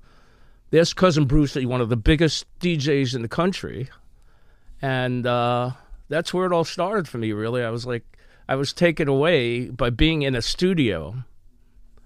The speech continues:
you know, for the first time at fourteen years old.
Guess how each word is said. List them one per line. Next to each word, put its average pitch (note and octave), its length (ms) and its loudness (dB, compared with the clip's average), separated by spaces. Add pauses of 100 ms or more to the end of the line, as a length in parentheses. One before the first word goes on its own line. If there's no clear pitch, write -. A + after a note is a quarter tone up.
(380)
you C#3+ 80 -2
know, A#2+ 140 0
for A#2+ 140 -4
the A#2 80 -4
first B2+ 340 0
time D#3 280 4
at A2 80 -6
fourteen C3+ 420 0
years A#2+ 240 -2
old. A#2+ 420 -2